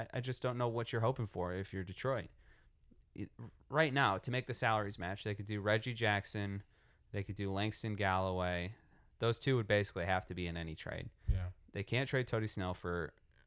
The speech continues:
Speaker 1: a few months, so Tony Snell couldn't be on the move if they're trying to move him now. Um, so with that, you'd have to do, like, Luke Kennard and Thon Maker. That's fine. That's fine with me. 'Cause Thon Maker is a guy that you just acquired for nothing.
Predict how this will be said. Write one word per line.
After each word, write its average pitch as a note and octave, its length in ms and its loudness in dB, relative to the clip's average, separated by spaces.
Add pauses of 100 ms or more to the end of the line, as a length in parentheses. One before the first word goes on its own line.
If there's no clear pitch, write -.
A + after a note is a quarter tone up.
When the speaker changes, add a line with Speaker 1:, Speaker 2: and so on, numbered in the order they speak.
(140)
Speaker 1:
a G2+ 80 0
few B2 280 0
months, G2 520 -2 (160)
so F#2 360 -2 (340)
Tony A2 200 2
Snell G#2 220 0
couldn't G#2+ 280 -2
be G#2+ 100 0
on G2+ 100 2
the G2 60 0
move F#2+ 240 0
if F2+ 140 -6
they're E2+ 100 -2
trying F#2 240 0
to F2+ 60 0
move F2+ 200 -2
him F#2+ 80 -2
now. E2 300 -2 (800)
Um, E2+ 420 -2
so - 220 -2
with A#2+ 280 0
that, F#2+ 260 2 (440)
you'd G2+ 140 -2
have A2 160 0
to G#2 80 -12
do, G2+ 140 0
like, F2+ 220 0
Luke G#2 200 -2
Kennard G2 460 2
and G#2+ 260 0
Thon G2 320 -2
Maker. G2+ 400 -2 (880)
That's D#3 180 -2
fine. F#3 320 -2 (420)
That's B2 180 -6
fine F3+ 220 0
with - 140 -8
me. F#2 160 -6 (520)
'Cause B2+ 180 0
Thon C3 260 2
Maker C3+ 260 0
is C3+ 100 0
a B2+ 60 -2
guy A2+ 220 2
that A2+ 80 -6
you G#2+ 120 -4
just G#2 340 -2
acquired G#2+ 400 0
for D#3 140 -8
nothing. G#2+ 420 -4